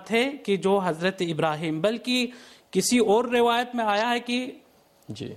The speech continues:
Speaker 1: فرما رہے ہیں حضرت ابو طالب اوصیاء الہی میں سے تھے، یعنی
Speaker 2: اللہ اکبر۔
Speaker 1: مبلغ دین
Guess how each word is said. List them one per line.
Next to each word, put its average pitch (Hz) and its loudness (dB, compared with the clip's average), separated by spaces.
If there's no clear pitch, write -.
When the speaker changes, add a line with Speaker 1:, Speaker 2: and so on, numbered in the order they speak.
Speaker 1:
فرما 190 0
رہے 233 -2
ہیں 262 0
حضرت 202 2
ابو 190 0
طالب 190 2
اوصیاء 202 0
الہی 180 2
میں 240 4
سے 170 -4
تھے، 131 -8
یعنی 196 0
Speaker 2:
اللہ 214 2
اکبر۔ 180 2
Speaker 1:
مبلغ 208 2
دین 220 4